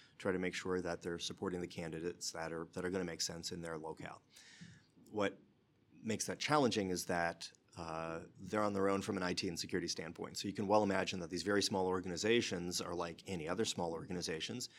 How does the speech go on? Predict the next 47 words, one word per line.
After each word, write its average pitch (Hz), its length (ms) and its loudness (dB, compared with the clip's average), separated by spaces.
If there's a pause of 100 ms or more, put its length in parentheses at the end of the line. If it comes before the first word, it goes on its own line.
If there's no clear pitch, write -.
(220)
trying 82 200 -6
to 85 60 -4
get 90 160 0
by, 92 420 6 (420)
uh, 85 380 0
and 117 140 0
that 110 140 0 (120)
they've 110 240 4
heard 123 260 4
a 107 40 0
lot 104 300 4
of 104 140 2
things 110 400 0
that 101 120 -2
they're 104 100 -2
supposed - 300 -2
to 101 60 -4
do 104 160 2
about 101 240 2
security, 117 640 0
and 95 320 0
most 127 260 6
of 107 80 0
them 95 140 0
are 87 100 0
wrong. 80 480 -4 (460)
And 90 360 -2
<laughs> - 140 -2
so, 113 380 10 (340)
uh, 90 340 0 (300)
and 104 140 2
they're 101 80 4
just 95 320 -2
flat 85 220 2
out 80 160 -4
wrong. 92 340 -10 (140)
And 82 580 -6
so - 180 -2
a - 40 -2
lot 143 160 2
of 131 80 -4
what 117 160 2
I 104 60 2
had 104 160 -2
to 92 60 -4
do 98 240 2
is, 92 200 0